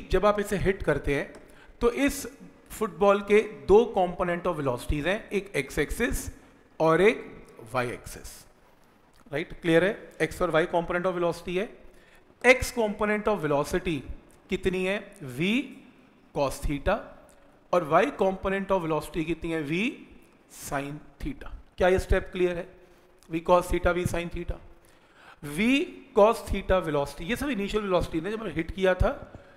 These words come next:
तो आपने एक football को कहा कि ठीक है, तू आगे जा इस velocity से और जो ऊपर जा इस velocity से। तो कहने का मतलब आपने velocity के क्या ले लिए?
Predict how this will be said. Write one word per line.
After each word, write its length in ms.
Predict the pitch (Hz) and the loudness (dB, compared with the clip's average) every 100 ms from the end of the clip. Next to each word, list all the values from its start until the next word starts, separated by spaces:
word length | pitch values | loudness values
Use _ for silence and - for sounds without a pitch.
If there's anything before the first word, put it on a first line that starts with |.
| - - | -6 4
तो 60 | |
आपने 280 | 165 165 202 | 4 4 0
एक 100 | 220 | -2
football 380 | 208 175 170 175 | -2 -2 0 0
को 120 | 190 | 0
कहा 180 | 190 175 | 0 0
कि 120 | 180 | -2
ठीक 260 | 180 196 180 | -4 -4 -4
है, 60 | |
तू 140 | - 175 | -4 0
आगे 280 | 147 147 185 | 0 4 4
जा 300 | 202 226 - | 6 4 2
इस 160 | 160 147 | -2 0
velocity 380 | 139 127 170 | -2 -4 -4
से 180 | 160 220 | -2 -2
और 180 | 247 180 | 0 -2
जो 160 | 190 196 | -2 -8
ऊपर 300 | 160 143 202 | -6 0 2
जा 180 | 196 233 247 | 4 4 2
इस 140 | 233 | -6
velocity 360 | 175 120 - - | -4 -6 -6 -14
से। 160 | - - - _ - - - - | -14 -16 -20 _ -20 -20 -14 -6
तो 60 | |
कहने 300 | 190 175 214 | 0 2 4
का 120 | 262 | 4
मतलब 300 | 220 175 233 | 4 0 0
आपने 300 | 175 165 202 | 2 4 2
velocity 440 | 202 156 151 - 190 | 0 0 0 -2 -2
के 80 | 185 | 0
क्या 180 | 185 | 2
ले 140 | 165 160 | 2 2
लिए? 220 | 160 196 | 4 4